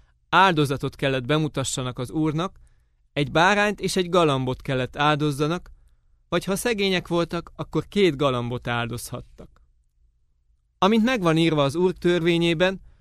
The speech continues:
hogy minden elsőszülött fiúmagzat az Úrnak szenteltessék. De aztán az Úr megengedte, hogy megváltsák az elsőszülötteket.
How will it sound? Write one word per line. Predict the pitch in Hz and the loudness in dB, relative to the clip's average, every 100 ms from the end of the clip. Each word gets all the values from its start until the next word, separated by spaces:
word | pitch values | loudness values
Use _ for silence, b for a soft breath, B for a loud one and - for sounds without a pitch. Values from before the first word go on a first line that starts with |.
| _ _ | _ _
hogy | - 151 | -2 2
minden | 247 254 214 | 2 2 2
elsőszülött | 196 185 - 160 - 147 139 | 4 2 2 0 0 -2 -4
fiúmagzat | - 190 196 185 170 156 170 - | 0 0 2 2 2 0 -2 -2
az | 165 185 | -4 0
Úrnak | 208 165 143 | 2 2 -2
szenteltessék. | - 143 131 123 117 - 120 - - - _ _ _ _ _ _ _ _ _ _ _ _ _ _ _ _ | -4 -4 -4 -6 -6 -8 -10 -10 -12 -16 _ _ _ _ _ _ _ _ _ _ _ _ _ _ _ _
De | - | -8
aztán | 185 - 165 | -6 0 0
az | 165 | 0
Úr | 190 | 0
megengedte, | 160 170 135 131 131 - 151 | 0 0 -2 -4 -6 -4 -2
hogy | 156 | 0
megváltsák | 170 170 147 131 - 131 139 | 2 2 2 0 -2 -4 -4
az | 135 | -4
elsőszülötteket. | 139 131 - 127 - 123 117 - 117 - | -2 -2 -4 -6 -6 -6 -8 -14 -16 -18